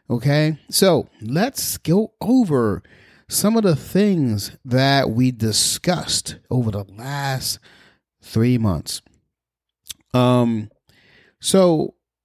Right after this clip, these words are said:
this is the important thing. We talked the last time we got together, we talked a lot about omnipresent marketing.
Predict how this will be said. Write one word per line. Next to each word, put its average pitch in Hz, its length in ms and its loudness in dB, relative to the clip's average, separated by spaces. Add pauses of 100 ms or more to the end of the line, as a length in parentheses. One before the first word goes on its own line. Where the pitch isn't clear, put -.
(300)
this 233 200 2
is 226 160 2
the 180 60 4
important 131 500 -2
thing. 90 200 -6 (460)
We 143 260 2
talked 180 440 0
the 139 80 -2
last 135 320 0
time 120 340 0
we 110 140 -2
got 104 160 -2
together, 98 280 0
we 110 120 0
talked 190 260 0
a 165 60 0
lot 131 180 0
about 110 300 -6
omnipresent 113 580 -6
marketing. 127 460 -4